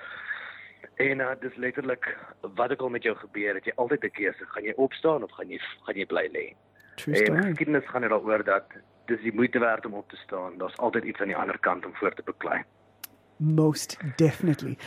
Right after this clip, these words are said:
Speaker 2: And that positivity can be felt throughout the entire album. Um, ek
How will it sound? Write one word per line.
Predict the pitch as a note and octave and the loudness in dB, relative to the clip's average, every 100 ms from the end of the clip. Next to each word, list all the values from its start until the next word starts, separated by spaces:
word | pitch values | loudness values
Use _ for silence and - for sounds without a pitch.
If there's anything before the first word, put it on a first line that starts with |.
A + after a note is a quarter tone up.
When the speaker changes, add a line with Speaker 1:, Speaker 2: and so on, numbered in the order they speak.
| - - | -14 -2
Speaker 2:
And | - G3+ | 6 6
that | A3 | 8
positivity | A#3+ A3+ - A3 A#3 C4 | 8 8 6 4 6 6
can | B3 G#3+ | 8 8
be | F#3+ | 6
felt | - G3 G3 | 6 8 8
throughout | - G#3 G3 - - - G3+ G3+ - | 6 6 6 2 -14 4 4 4 4
the | F#3 | 6
entire | F3 E3 - D#3 D3+ | 6 6 8 10 10
album. | C#3 C3+ C#3 - - - - | 8 8 6 4 -8 -14 2
Um, | E3 E3 E3 E3 E3+ - | 8 10 8 4 -2 -8
ek | - - - | -10 -6 -6